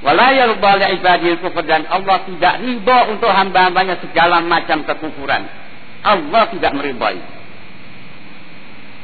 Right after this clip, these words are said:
Lalu kalau Allah menyatakan tidak ridha terhadap kekufuran selain Islam, lalu kita menganggap itu benar, di mana letak iman kita kepada Allah,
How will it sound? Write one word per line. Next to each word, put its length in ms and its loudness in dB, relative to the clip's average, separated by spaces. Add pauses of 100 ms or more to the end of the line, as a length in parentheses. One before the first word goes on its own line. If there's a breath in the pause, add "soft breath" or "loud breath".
(120)
Lalu 240 -2
kalau 240 4
Allah 560 2 (680)
menyatakan 560 2
tidak 280 0
ridha 280 2
terhadap 440 2
kekufuran 640 -2
selain 320 2
Islam, 440 -2 (360)
lalu 320 0
kita 200 0
menganggap 440 2
itu 160 -4
benar, 480 0 (960)
di 120 -6
mana 600 0
letak 400 -4
iman 280 -6 (120)
kita 240 -6
kepada 320 -10
Allah, 200 -10